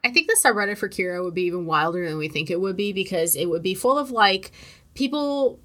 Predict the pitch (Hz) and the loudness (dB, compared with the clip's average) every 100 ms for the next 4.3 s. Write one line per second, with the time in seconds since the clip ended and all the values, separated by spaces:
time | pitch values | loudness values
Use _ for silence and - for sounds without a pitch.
0 | - - 226 233 226 208 208 185 180 175 | -6 4 4 4 0 0 -2 -2 -4 2
1 | - 202 - - - - - 185 170 185 | 4 6 2 4 6 6 4 -2 0 -2
2 | 196 180 165 143 139 170 208 - - - | 2 4 4 2 2 2 0 -10 -16 -18
3 | - - 226 214 214 226 220 214 202 196 | -14 0 2 2 -2 0 2 4 2 -2
4 | 196 196 | -4 -8